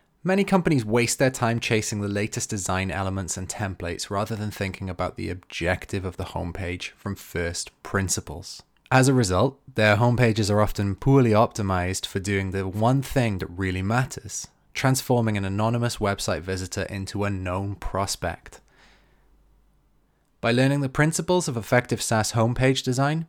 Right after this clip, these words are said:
you can increase the likelihood of making a good first impression on new visitors, lead generation and cultivating a connection with them through your email list, and ultimately, closing more prospects who first landed on your homepage.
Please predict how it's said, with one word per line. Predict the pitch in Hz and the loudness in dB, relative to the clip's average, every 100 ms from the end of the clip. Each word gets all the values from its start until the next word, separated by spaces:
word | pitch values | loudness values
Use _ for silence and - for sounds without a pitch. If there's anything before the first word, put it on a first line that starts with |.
| _ _ _ _ _ - | _ _ _ _ _ -6
you | 123 | -2
can | 156 156 | 2 4
increase | 151 - 170 175 | 2 2 2 2
the | - | 2
likelihood | 156 123 117 120 98 107 107 - - | 4 2 2 -4 0 0 0 -6 -12
of | 98 | -10
making | 92 101 120 156 | -4 -2 0 0
a | 165 | 0
good | 165 - | -2 -2
first | 147 143 | -2 -2
impression | 143 131 117 110 120 | -2 0 0 0 -2
on | 104 | -2
new | 104 104 | -2 -2
visitors, | 104 107 131 156 151 - - - _ _ _ | -2 -2 0 0 0 -4 -12 -20 _ _ _
lead | - 110 120 | -4 0 0
generation | 123 139 139 131 127 - 113 | 2 2 4 4 2 0 -2
and | 95 | -4
cultivating | - 110 110 110 110 107 101 | 0 -2 -2 -2 -2 -2 -6
a | 92 | -8
connection | - 101 101 113 - 135 | -6 -4 -2 -2 -2 -2
with | 127 127 | -2 -2
them | 139 | -2
through | 135 - 101 | -4 -4 -2
your | 95 | 0
email | 98 104 107 | 0 0 -2
list, | 107 123 131 - - _ _ _ _ _ - | -2 -2 -4 -10 -16 _ _ _ _ _ -6
and | 117 | -4
ultimately, | 123 139 151 151 156 175 - _ _ _ - | 0 0 2 0 0 -2 -4 _ _ _ -4
closing | - 123 135 135 | 4 4 6 4
more | 127 120 | 2 0
prospects | 110 104 - 101 95 - | 0 0 -2 -4 -4 -8
who | - 101 | -10 -10
first | - 98 95 - | -4 -2 -2 -2
landed | 95 95 92 | -4 -2 -4
on | 90 | -6
your | 90 - | -8 -6
homepage. | 98 92 87 87 90 - - | -4 -4 -6 -8 -10 -12 -16